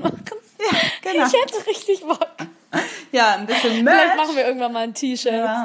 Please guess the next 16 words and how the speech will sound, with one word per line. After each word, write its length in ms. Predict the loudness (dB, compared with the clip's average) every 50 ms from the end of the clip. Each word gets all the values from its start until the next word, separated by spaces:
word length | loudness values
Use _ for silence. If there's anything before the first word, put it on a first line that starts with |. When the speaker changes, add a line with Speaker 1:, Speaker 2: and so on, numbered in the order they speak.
| -4 -4
Speaker 2:
auch 40 | -4
ein 40 | -4
Speaker 1:
Vielleicht 220 | -2 -2 -2 -2 0
Speaker 2:
bisschen 0 |
Speaker 1:
machen 160 | -2 2 4
wir 80 | 4
irgendwann 240 | 4 4 2 0 0
Speaker 2:
Merch. 120 | 0 -2 -4
Speaker 1:
mal 60 | -4
T-Shirts. 420 | -8 -8 -2 -2 -2 -2 0 0
Aber 260 | 2 4 4 4 4
was, 320 | 4 0 0 0 -2 -8 -8 -4
ähm, 460 | -2 0 2 2 2 2 0 -4 -8 -14 -18 -20 -20
Speaker 2:
<laughs> 40 | -20 -18 -10 -2
Speaker 1:
was 220 | -2 0 0 2
ja, 240 | 2 4 4 4 2